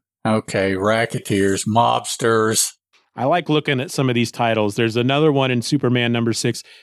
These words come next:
Speaker 2: Terror Stalks San Kaluma. Oh, this one sounds really boring. Action Comics number thirty, The Midsummer Snowstorm.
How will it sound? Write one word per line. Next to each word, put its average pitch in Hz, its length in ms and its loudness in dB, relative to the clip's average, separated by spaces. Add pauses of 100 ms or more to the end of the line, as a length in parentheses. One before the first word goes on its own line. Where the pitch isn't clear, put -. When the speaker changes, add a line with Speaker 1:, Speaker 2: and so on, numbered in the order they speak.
(200)
Speaker 2:
Terror 180 500 4
Stalks - 760 -2 (140)
San 156 600 -4
Kaluma. 165 760 4 (420)
Oh, 202 140 2
this 208 200 2
one 302 140 6
sounds 151 320 0
really 139 180 2
boring. 151 540 2
Action 160 380 0
Comics 170 440 0
number 147 220 2
thirty, 151 460 2 (340)
The 151 200 2
Midsummer 180 640 2
Snowstorm. 120 800 0